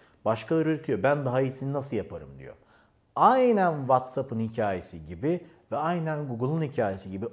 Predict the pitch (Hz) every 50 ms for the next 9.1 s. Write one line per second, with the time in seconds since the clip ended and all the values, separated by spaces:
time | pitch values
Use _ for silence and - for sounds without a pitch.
0 | - - 127 127 139 147 160 160 160 170 175 170 - - - _ _ - 110 113
1 | 170 175 151 120 110 98 90 87 85 82 80 76 - - - 67 67 - - -
2 | - - _ _ _ _ _ _ _ _ _ _ _ _ _ _ - 185 214 214
3 | 190 165 143 - - 139 110 101 107 131 180 175 147 143 147 147 151 147 147 151
4 | 156 151 143 127 123 139 - - - - - 123 127 151 170 - - 147 123 107
5 | 95 - 98 98 113 113 107 110 - - 113 104 101 98 - - - 104 92 90
6 | 98 101 95 98 110 151 190 202 196 - - - - _ - 107 101 123 147 139
7 | 139 160 170 165 151 123 110 107 117 139 151 151 151 151 160 - 123 117 127 165
8 | - - 135 123 147 165 151 123 139 151 156 156 147 - 147 107 - - - -
9 | 69